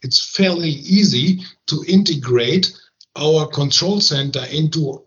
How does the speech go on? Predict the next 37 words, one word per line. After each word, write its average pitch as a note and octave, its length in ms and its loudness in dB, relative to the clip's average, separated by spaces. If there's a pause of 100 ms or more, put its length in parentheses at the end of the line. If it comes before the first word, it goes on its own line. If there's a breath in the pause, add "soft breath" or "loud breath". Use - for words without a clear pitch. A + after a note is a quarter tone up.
(140)
existing D3+ 600 0
applications. A#2+ 960 -2 (400 loud breath)
And B2+ 220 -4
also B2 480 -4
future, F3+ 520 -4 (140)
we, A#2 180 0
we B2 140 0
have, C3 220 -2
for - 360 -6
example, B2 560 -2
we A#2 140 -2
have A#2 180 -4
made B2+ 300 0 (420 loud breath)
an A#2+ 160 -2
integration C3+ 960 0
with, B2+ 200 0 (500 loud breath)
with B2 160 2
ServiceNow, C3 840 -2 (180)
which A#2 240 -2
is B2 200 -2
an B2 80 -2
enterprise B2+ 540 -2
asset B2 300 -2
management B2 840 -2
tool, D3+ 380 0 (280 loud breath)
which B2+ 220 -2
is B2 180 -2
more A#2+ 240 0
and B2+ 80 0
more B2+ 200 0
coming. D3 540 0
And, A2+ 300 -2 (240 loud breath)
or B2 400 -2
if C#3 200 -4
you C3+ 100 4
look D3 240 2
at A#2+ 200 -4